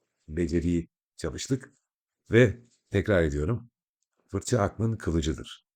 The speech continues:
Tasarım yapabilmek için geneli, büyük resmi, e, aklınızdaki, hayalinizdeki oluşturduğunuz o, a,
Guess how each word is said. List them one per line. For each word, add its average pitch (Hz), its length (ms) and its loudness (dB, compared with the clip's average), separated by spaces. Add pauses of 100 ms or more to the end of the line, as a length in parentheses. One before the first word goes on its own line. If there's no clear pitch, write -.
(240)
Tasarım 98 420 0
yapabilmek 71 560 -4
için - 360 -10 (420)
geneli, 82 440 2
büyük 110 280 -2
resmi, 73 460 -6 (680)
e, 76 40 -8 (580)
aklınızdaki, 82 760 -4
hayalinizdeki 85 840 0
oluşturduğunuz 80 720 -2
o, 92 200 2 (520)
a, 76 460 0